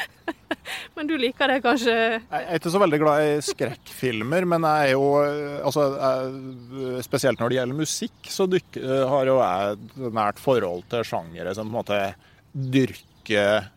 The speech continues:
Speaker 2: mørke, og, eh, jeg har begynt å tenke på liksom sånne her favoritt, eh,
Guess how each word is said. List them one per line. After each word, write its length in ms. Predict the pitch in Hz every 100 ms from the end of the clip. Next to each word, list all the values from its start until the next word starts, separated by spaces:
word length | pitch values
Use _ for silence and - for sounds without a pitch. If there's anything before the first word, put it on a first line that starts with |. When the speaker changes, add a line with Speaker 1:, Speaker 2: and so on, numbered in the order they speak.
| _ _ 127
Speaker 2:
mørke, 840 | 131 123 104 - _ _ - 113 - -
og, 220 | - 131 123 123
eh, 420 | 123 120 120 - _ -
jeg 80 |
har 100 | 139
begynt 140 | 131 127
å 60 |
tenke 240 | 131 113 -
på 120 | 101
liksom 180 | 107 110
sånne 220 | 107 98
her 260 | 92 95 95
favoritt, 800 | - 107 104 104 92 _ _ - _ -
eh, 260 | 123 104